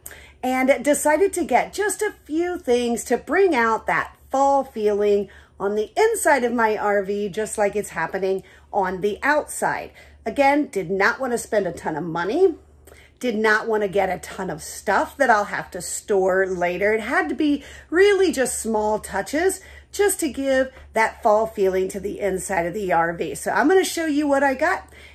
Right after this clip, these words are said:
and, uh, maybe it'll give you some ideas on what you can do for your R V as well. So first I'm gonna start with my dining room table,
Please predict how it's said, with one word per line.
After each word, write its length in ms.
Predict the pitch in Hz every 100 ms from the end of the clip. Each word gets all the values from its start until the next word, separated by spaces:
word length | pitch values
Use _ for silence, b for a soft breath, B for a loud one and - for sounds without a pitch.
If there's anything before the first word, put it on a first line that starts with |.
| B
and, 300 | - 226 226
uh, 220 | 226 214 202 _ _ -
maybe 240 | 226 226
it'll 160 | 233 220
give 160 | 226
you 140 | 208 220
some 200 | 240 202
ideas 440 | 196 202 277 359
on 160 | 392 294
what 180 | 240 240
you 220 | 262 269
can 180 | 254 214
do 320 | 220 214 214 B B B -
for 100 | 262
your 260 | 214 190
R 140 | 185 190
V 180 | 185
as 160 | 185 185
well. 360 | 170 - - - - - - _ _ _ _ _ _ _ _ _ - -
So 200 | - 330
first 240 | 392 392
I'm 100 | 415
gonna 180 | 330 262
start 500 | - 220 202 196 196
with 440 | 175 214 214 220 226
my 180 | 202
dining 400 | 190 180 175 202
room 260 | 190 175 202
table, 560 | - 170 156 165 208